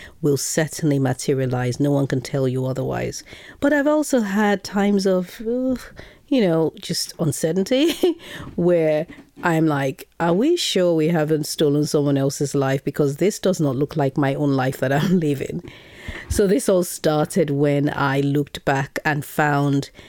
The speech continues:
that I had several projects that I started and never completed, all for logical reasons. If you search diligently, this is a tip, you will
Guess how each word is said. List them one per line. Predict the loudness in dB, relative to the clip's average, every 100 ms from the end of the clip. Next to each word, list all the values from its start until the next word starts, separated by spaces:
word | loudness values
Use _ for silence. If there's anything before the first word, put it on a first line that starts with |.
| -20 -16
that | -4 0 0 -2 -4
I | -2 -2
had | 0 0 0
several | -2 0 2 2 0
projects | -2 -2 0 -2 -6 -4
that | -2
I | 0
started | -2 0 0 0 -2 -2
and | 0 2
never | 2 0 -2
completed, | -2 -4 -2 -4 -4 -8 -10 -14 -20 -12 0
all | 0 2
for | 2
logical | 2 2 0 0 0 2
reasons. | 2 0 -2 -6 -8 -12 -18 _ -20 -20 _ _
If | -6 -2 0
you | 0
search | 0 -2 0 0 -2 -4
diligently, | -2 0 0 -2 -6 -6 -8 -8 -12 -10 -6
this | -2
is | -2 0
a | -2
tip, | -2 -6 -6 -16 -20 _ -20 _
you | -2 0
will | 2 0